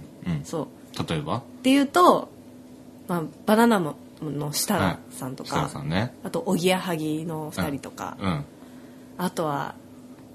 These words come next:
Speaker 2: えーと、山ちゃん。
Speaker 1: はいはいはい。
Speaker 2: 山里さんとか、
Speaker 1: うん。
Speaker 2: 若林とか。
Speaker 1: はいはいはいはい。もうほとんどラジオさん、ラジオ芸人だね。
Speaker 2: そうだね。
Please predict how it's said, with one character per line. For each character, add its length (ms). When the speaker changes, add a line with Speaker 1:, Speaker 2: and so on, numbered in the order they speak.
Speaker 2:
え 400
ー 20
と、 880
山 300
ち 100
ゃ 40
ん。 60
Speaker 1:
は 140
い 60
は 40
い 300
は 80
い。 40
Speaker 2:
山 220
里 500
さ 180
ん 340
と 120
か、 120
Speaker 1:
う 40
ん。 20
Speaker 2:
若 200
林 360
と 60
か。 200
Speaker 1:
は 100
い 40
は 40
い 40
は 60
い 80
は 60
い。 40
も 240
う 40
ほ 60
と 120
ん 40
ど 100
ラ 160
ジ 120
オ 80
さ 200
ん、 40
ラ 120
ジ 80
オ 80
芸 160
人 160
だ 80
ね。 160
Speaker 2:
そ 140
う 20
だ 80
ね。 340